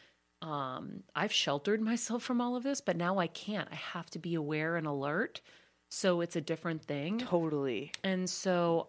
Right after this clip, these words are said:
Speaker 1: I started getting this, like, thing in my chest, and I was like, <gasps> and I just, like, laid down. And you know what I did was, um,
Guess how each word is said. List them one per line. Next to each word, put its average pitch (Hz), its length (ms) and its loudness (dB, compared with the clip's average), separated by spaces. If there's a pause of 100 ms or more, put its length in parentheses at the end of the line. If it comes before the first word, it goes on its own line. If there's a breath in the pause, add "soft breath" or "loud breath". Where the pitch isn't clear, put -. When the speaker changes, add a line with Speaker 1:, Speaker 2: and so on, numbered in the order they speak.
(100)
Speaker 1:
I - 80 -6
started 202 380 -2
getting 165 220 -4
this, 143 200 -6
like, - 120 -12
thing 190 320 -2
in 151 100 -2
my 131 120 -10
chest, - 560 -2
and 147 100 -8
I 147 40 -6
was 156 100 -8
like, - 200 -6
<gasps> - 1040 -10
and 170 100 -2
I 170 40 0
just, 165 180 -4
like, 151 140 -4
laid 165 320 0
down. 160 580 0
And 175 200 -2
you 180 60 -2
know 214 120 -2
what 285 120 -4
I 269 80 -2
did 165 420 0
was, 143 360 -2
um, 139 520 -4